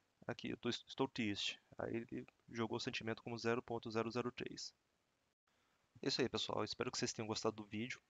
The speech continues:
E quero agradecer também o, ao pessoal da, que organizou a maratona aí, os instrutores, foi tudo muito legal. Algumas coisas eu já conheci, já tinha trabalhado com algumas coisas antes, mas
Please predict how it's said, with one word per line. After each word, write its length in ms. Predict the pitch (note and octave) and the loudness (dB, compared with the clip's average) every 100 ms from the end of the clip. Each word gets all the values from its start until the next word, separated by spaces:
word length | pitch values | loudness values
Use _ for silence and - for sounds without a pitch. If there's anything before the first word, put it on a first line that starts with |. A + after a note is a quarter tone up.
| _ _ _ _ _ _ _ _ - | _ _ _ _ _ _ _ _ -8
E 600 | A#2 A2+ A2+ A2+ A2+ A2 | -4 -2 0 2 2 2
quero 140 | A2 A#2+ | 0 2
agradecer 420 | A#2 A#2 A2 A#2 | 4 4 2 0
também 380 | A2 G#2 G#2+ G#2+ | 0 0 0 0
o, 280 | G#2 A2+ A2 A#2+ - | -2 -4 -8 -14 -8
ao 200 | - G#2+ | -2 0
pessoal 400 | - - - G#2+ | 0 0 2 2
da, 400 | A2 G#2+ G#2 G2+ - | 4 4 4 2 0
que 120 | A2+ | 0
organizou 360 | G#2+ A2 G#2 | 2 2 2
a 20 | A2 | 4
maratona 520 | A2 G#2 - G#2+ G2+ | 4 4 2 0 0
aí, 180 | G2+ B2 | 0 -2
os 100 | G#2+ | -2
instrutores, 560 | - - - A#2 A#2 | -2 -4 -6 -4 -2
foi 240 | - A2 A2 - | -2 -2 -4 -6
tudo 180 | C3 A2+ | -6 -4
muito 240 | A#2 A#2 | -6 -2
legal. 400 | A2+ G#2+ A2 B2 - - - - - | 0 4 4 2 -2 -18 -16 -18 -2
Algumas 280 | - A2+ B2+ | 2 4 4
coisas 160 | - A2+ | 4 4
eu 80 | |
já 80 | A#2 | 4
conheci, 320 | B2 A#2 - | 4 2 0
já 80 | A2+ | 0
tinha 140 | A2 A#2 | 0 2
trabalhado 380 | A2+ A2 A2 | 4 4 2
com 100 | G#2+ | -2
algumas 260 | A2+ A2+ A2 | -2 -2 0
coisas 300 | A#2 A2 G2+ | 2 2 2
antes, 420 | G#2+ C3+ - - - - - - _ | 2 0 -4 -8 -12 -20 -20 -20 _
mas 1000 | - A2 A#2 A#2 A#2+ A#2+ A#2 A#2 A2 - | -6 2 4 6 6 6 4 2 0 -6